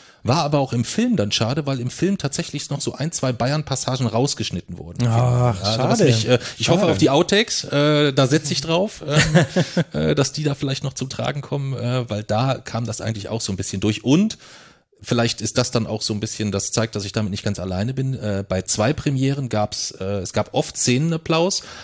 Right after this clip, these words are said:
Speaker 1: aber der Moment, wenn der F C Bayern durchgestrichen wird, äh, war tatsächlich so
Speaker 2: <laughs>
Speaker 1: der überraschendste Moment für mich, wo wir unglaublich, also insbesondere in Essen, gut, Nähe zum B V B vielleicht,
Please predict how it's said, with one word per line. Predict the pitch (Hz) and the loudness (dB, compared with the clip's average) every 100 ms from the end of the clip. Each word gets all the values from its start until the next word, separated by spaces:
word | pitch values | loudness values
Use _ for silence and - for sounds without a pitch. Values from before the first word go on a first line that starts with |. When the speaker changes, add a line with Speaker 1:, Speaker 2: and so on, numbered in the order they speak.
| - | -4
Speaker 1:
aber | 110 110 | 0 4
der | 117 | 4
Moment, | 123 120 165 - | 6 4 4 2
wenn | 131 | 2
der | 123 | 2
F | 127 | 2
C | - 135 | 0 2
Bayern | 113 131 165 | 4 4 4
durchgestrichen | 120 117 98 104 - 104 - 107 | 4 2 2 -2 -2 -4 -4 -2
wird, | 107 135 - | 0 0 -2
äh, | 113 113 | -2 2
war | 110 | 0
tatsächlich | - 147 - 131 127 | -2 -4 -4 -6 -4
so | - 120 120 | 4 4 6
Speaker 2:
<laughs> | 165 151 175 147 | 2 2 2 2
Speaker 1:
der | 135 - | 2 2
überraschendste | - 131 104 - 139 - 117 | 2 4 4 4 2 4 4
Moment | 110 110 110 | 6 4 4
für | - | 2
mich, | 113 123 - | 4 2 4
wo | 117 | 4
wir | 120 - _ | 4 2 _
unglaublich, | 233 185 135 110 107 110 - | 6 6 4 4 2 -2 -2
also | 110 117 | 0 2
insbesondere | 123 - 113 110 104 | 2 2 2 4 4
in | |
Essen, | 104 127 - 139 | 2 2 2 2
gut, | 117 123 131 - - _ _ | 2 -2 -2 -14 -18 _ _
Nähe | 107 107 120 | -2 4 4
zum | 113 107 | 2 0
B | 110 | 2
V | 110 | 2
B | 104 120 | 2 2
vielleicht, | 135 135 135 | 2 2 2